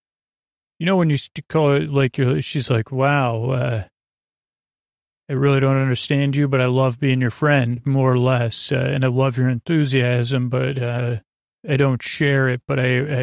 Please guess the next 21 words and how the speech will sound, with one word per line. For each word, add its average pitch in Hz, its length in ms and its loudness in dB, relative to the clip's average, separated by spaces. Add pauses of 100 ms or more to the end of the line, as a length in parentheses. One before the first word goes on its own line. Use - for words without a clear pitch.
appreciate 127 760 -2
it." 147 180 -4 (1120)
Like, 135 160 -2
her 147 100 0
mouth, 131 480 -2
<laughs> - 0 -
like, 139 340 -2 (120)
she - 160 -4
goes, 120 160 -2
"This 175 240 0
is - 120 -8
fun 143 280 -2
for 208 160 -8
you?" 220 180 -2
He 160 80 0
goes, 131 220 -6
"Oh 151 360 0
boy, 160 340 0
is 156 200 0
it 160 100 0
fun." 127 720 0